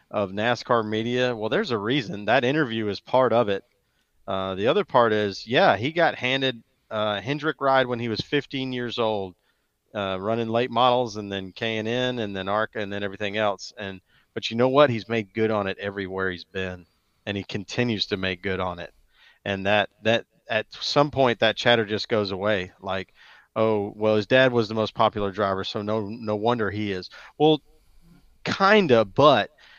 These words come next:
you know, it's not, <laughs> you know, that whole, that whole stretch of, uh, the eighties and nineties, uh, Dale Earnhardt wasn't winning,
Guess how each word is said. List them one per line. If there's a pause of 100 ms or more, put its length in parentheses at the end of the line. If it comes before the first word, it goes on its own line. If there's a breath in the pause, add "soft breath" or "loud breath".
(240 soft breath)
you
know, (1000)
it's
not, (160 loud breath)
<laughs>
you
know, (160 loud breath)
that
whole,
that
whole
stretch (240)
of,
uh,
the
eighties
and
nineties, (160)
uh, (100)
Dale
Earnhardt
wasn't
winning,